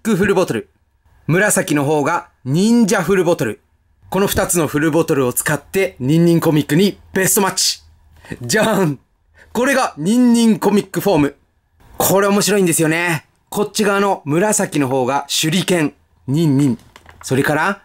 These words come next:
この部分、これよーく見るとペンなんですよね。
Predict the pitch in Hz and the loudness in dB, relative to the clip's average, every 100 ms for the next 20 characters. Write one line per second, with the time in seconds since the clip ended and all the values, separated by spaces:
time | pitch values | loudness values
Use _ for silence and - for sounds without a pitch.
0 | - - 196 254 254 262 180 165 196 _ | -14 -4 0 0 2 2 2 0 -2 _
1 | _ - 247 254 269 269 262 - 247 294 | _ -10 -4 0 2 4 2 0 0 0
2 | 311 165 - 254 247 208 160 135 147 123 | -2 -4 -2 0 2 0 0 -2 -2 -2
3 | 135 160 160 135 | -2 -2 -4 -6